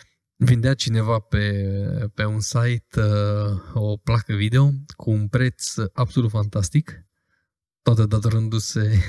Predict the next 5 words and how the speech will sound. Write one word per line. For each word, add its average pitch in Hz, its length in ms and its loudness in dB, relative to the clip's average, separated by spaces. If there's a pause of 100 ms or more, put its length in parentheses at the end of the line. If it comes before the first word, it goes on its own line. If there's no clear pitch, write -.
<laughs> 104 360 0
mining-ului 107 640 0
de 107 360 -6 (560)
monede 113 560 2
cripto, 113 640 -2